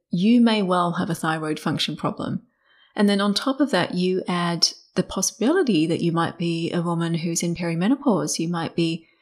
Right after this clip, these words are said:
in your late thirties or forties and moving towards menopause, and even in your early fifties. So now you layer that on top.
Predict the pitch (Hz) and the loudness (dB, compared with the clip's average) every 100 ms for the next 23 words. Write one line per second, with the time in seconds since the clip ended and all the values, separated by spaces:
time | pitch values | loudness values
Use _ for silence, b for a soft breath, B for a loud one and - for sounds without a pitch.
0 | b - 185 175 165 151 - 226 247 170 | b 0 2 2 0 0 2 4 6 4
1 | 160 160 - 196 233 170 - - - b | 2 -4 -2 0 2 2 0 -6 -10 b
2 | b b - 190 180 175 170 165 165 160 | b b -4 0 0 2 0 -2 -4 -4
3 | 156 180 226 262 175 - - - b b | 0 2 2 2 -2 -2 -6 -10 b b
4 | b 180 175 180 180 185 185 185 175 - | b -2 0 0 0 0 0 0 0 0
5 | 175 170 - 277 - 165 - - - 185 | -2 -2 0 0 2 0 0 -4 0 2
6 | 180 175 - - 180 180 196 202 170 170 | 2 0 -6 -4 -4 0 0 0 0 -2
7 | 165 160 156 156 139 160 160 151 - 294 | -2 -2 -2 -2 -2 -4 -6 -6 -4 0
8 | 233 - - | 0 0 -20